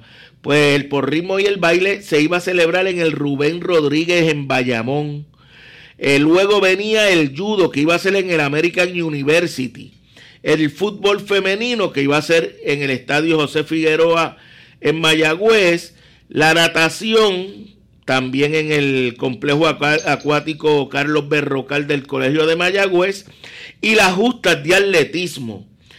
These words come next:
Eh, el blo-, voleibol de playa también, que iba a ser en el balneario de Isla Verde, y los deportes, eh, de torneo, o sea, las finales del baloncesto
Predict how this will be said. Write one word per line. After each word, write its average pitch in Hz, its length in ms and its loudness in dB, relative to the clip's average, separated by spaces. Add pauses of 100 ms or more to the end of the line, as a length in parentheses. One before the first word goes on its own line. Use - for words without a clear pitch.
(220)
Eh, 139 500 2
el 151 180 0
blo-, 160 240 2
voleibol 160 480 2
de 196 100 0
playa 185 400 0
también, 202 640 -4
que 170 100 -8
iba 156 140 -2
a 147 40 -4
ser 170 140 -2
en 160 80 0
el 151 140 -2
balneario 143 640 0
de 160 100 4
Isla 180 240 0
Verde, 180 360 2
y 185 40 -2
los 160 220 0
deportes, 165 760 0 (480)
eh, 147 460 2
de 156 140 4
torneo, 143 760 0 (120)
o 123 80 -20
sea, 160 160 -2
las 147 160 0
finales 151 520 -2
del 151 140 0
baloncesto 156 960 -2